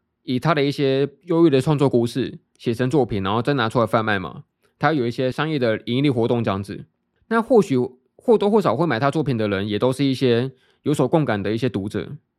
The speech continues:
那万一他，当他今天好起来之后，他没办法再以这些负面情绪画成他的漫画，那他的下一步该怎么走？这也不得而知。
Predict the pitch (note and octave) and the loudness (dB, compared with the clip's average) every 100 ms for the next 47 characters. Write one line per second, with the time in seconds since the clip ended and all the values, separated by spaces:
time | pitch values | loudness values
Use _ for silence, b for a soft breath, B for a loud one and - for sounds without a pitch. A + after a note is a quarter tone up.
0 | _ _ _ - B3 A#3 G#3+ G#3 F#3+ F3+ | _ _ _ -2 0 2 2 2 2 2
1 | F3 E3 E3+ D#3+ E3 D#3+ B2+ C#3 G#2+ G#2 | 0 -2 -2 -2 -2 0 0 0 0 0
2 | A#2 A2+ G2+ C#3+ D3+ E3 C#3 D3 A2+ G#2+ | 0 -2 -2 -2 2 2 2 0 -2 -2
3 | C3 C3 C#3+ B2+ A2+ A2+ C3 A2 G#2+ _ | -2 0 -2 -2 -4 -2 -2 -2 -4 _
4 | - E3 C3 A2 A#2+ A2+ A2 - G#2 D3+ | -2 0 0 0 -2 -2 -4 -4 -8 -8
5 | - _ _ _ - F#3 D#3+ - F3 C#3 | -20 _ _ _ -4 -2 -2 -2 -2 0
6 | D3 C3 C3+ B2+ B2+ G2 G#2 F#2+ D3+ - | -2 -4 -4 -2 -2 -4 -10 -12 -16 -20
7 | _ _ _ _ - F3 B2+ C3 G#2+ F#2 | _ _ _ _ -2 2 4 4 2 2
8 | F#2+ F2+ C#3 | -2 -6 -10